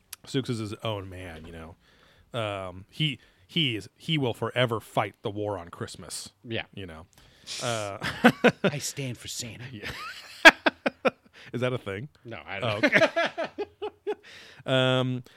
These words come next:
Speaker 1: so before Shiva was around, I guess, I mean, to be fair to this episode, there was, like, three or four fun facts that I was like, "Okay, I get it." Um, before Shiva was around, apparently it was just Brahma and Vishnu. I don't know what the fuck Ganesh was doing. He was fucking milking a,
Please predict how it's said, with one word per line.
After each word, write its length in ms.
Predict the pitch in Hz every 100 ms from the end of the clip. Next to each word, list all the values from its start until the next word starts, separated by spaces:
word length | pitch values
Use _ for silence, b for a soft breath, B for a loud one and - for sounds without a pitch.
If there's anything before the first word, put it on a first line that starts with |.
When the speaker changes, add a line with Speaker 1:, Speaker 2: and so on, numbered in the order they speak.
| b b
Speaker 1:
so 460 | - 175 160 156
before 760 | - 139 - 220 294 196 170 - _ _ _ -
Shiva 320 | - 180 170
was 180 | 139 127
around, 460 | 147 175 98 104 196
I 100 | 262
guess, 200 | 339 277
I 60 | 208
mean, 280 | 202 196 - -
to 120 | 254
be 120 | 240
fair 200 | - 127
to 60 | 113
this 100 | 123
episode, 280 | 107 131
there 100 | 151
was, 160 | 240 202
like, 160 | 202 -
three 180 | 160 131
or 60 |
four 200 | - 120
fun 260 | 110 120 104
facts 360 | - 98 104 -
that 80 | 107
I 40 |
was 80 | 110
like, 120 | 135
"Okay, 220 | 196 -
I 120 | 98 107
get 120 | 90
it." 120 | 92 b b b b 131
Um, 520 | 127 120 113 113 110 _ _ _ _ _
before 280 | 160 - 233
Shiva 260 | - 233 185
was 180 | 147 123
around, 480 | 123 175 131 113 -
apparently 540 | - 170 202 151 123
it 80 | 120
was 120 | 117
just 220 | 135 110
Brahma 440 | 120 120 135 127 104
and 120 | 98
Vishnu. 640 | 110 - - 95 87 98 - _ _ _ 127
I 80 |
don't 80 | 139
know 80 | 139
what 180 | 120 143
the 60 |
fuck 220 | 123 113 -
Ganesh 340 | 110 120 -
was 120 | 101
doing. 200 | 92 90
He 40 | 95
was 120 | -
fucking 300 | 113 - 101
milking 280 | 101 - 101
a, 180 | 92